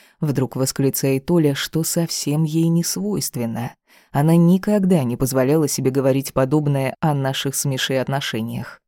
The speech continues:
«Он мне симпатичен», возражаю я. «Я выйду замуж, уволюсь, перестану думать о Глебе, и все будет в порядке». Оля встает, причитая и заламывая руки.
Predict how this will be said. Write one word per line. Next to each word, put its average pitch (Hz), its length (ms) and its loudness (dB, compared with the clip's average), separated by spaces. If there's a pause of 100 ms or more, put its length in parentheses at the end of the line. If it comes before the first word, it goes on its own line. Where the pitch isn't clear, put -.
(640)
«Он 156 140 0
мне 139 140 -2
симпатичен», 139 800 -4 (380)
возражаю 170 720 2
я. 143 320 -2 (480)
«Я 147 260 4
выйду 147 340 0
замуж, 139 560 -2
уволюсь, 151 600 2
перестану 170 580 4
думать 143 320 0
о 151 60 2
Глебе, 170 340 2
и - 20 -4
все 214 240 0
будет 180 300 2
в - 60 -16
порядке». 143 560 0 (640)
Оля 131 220 2
встает, 131 640 -4
причитая 143 720 -2
и - 240 -4
заламывая 131 760 -2
руки. 110 420 -8